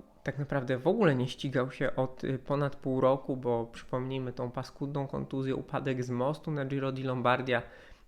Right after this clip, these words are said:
i pękniętą miednicę Remco Evenepoela. To wszystko, e, no, to było bardzo duże ryzyko. Teraz trudno się dziwić,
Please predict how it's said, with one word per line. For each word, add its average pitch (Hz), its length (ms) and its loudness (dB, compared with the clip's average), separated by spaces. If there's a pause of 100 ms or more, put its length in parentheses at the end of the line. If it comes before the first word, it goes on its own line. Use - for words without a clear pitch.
(120)
i 156 140 2
pękniętą 151 640 2 (300)
miednicę 131 500 2
Remco 117 300 2
Evenepoela. 113 480 2
To 180 240 4
wszystko, 190 600 2 (300)
e, 143 420 4 (120)
no, 160 160 2
to 160 180 0
było 151 180 4
bardzo 165 360 6
duże 175 280 4
ryzyko. 156 600 2
Teraz 180 400 4
trudno 185 340 6
się 185 180 2
dziwić, 165 460 2